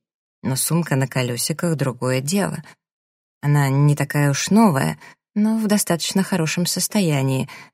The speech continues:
за исключением этой детали. Я закрываю её, бормоча проклятия под нос,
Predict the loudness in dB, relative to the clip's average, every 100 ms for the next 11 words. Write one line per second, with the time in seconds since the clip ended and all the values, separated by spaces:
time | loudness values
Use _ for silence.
0 | _ 0 0 0 0 2 2 4 2 0
1 | -2 -2 -4 -6 -12 -12 -16 _ _ _
2 | _ _ _ _ _ 0 0 0 0 0
3 | 2 2 2 2 0 2 2 2 -2 -2
4 | -4 0 0 0 0 -2 -2 -2 0 2
5 | 0 -2